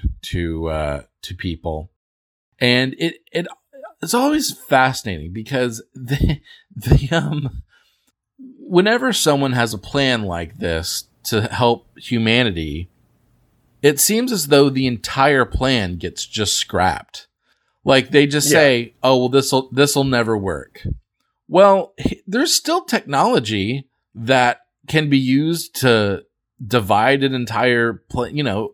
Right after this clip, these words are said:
Speaker 1: th-, this, is this entire technology, do we just throw it in the garbage?
Speaker 2: Well, here's the thing.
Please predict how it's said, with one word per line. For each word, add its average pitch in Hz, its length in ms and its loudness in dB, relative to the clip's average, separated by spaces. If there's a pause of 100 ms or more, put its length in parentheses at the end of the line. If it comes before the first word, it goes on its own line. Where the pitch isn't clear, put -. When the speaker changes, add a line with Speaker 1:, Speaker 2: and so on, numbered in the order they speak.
Speaker 1:
th-, 143 140 -6 (260)
this, 131 400 -2
is 123 160 2
this 131 220 2
entire 139 420 2
technology, 143 680 0
do 160 80 2
we 135 100 0
just 131 240 -4
throw 127 180 6
it 156 80 2
in 156 80 -2
the 135 60 -2
garbage? 175 720 -2 (600)
Speaker 2:
Well, 254 180 4
here's 294 240 -4
the 254 80 -6
thing. 180 360 -2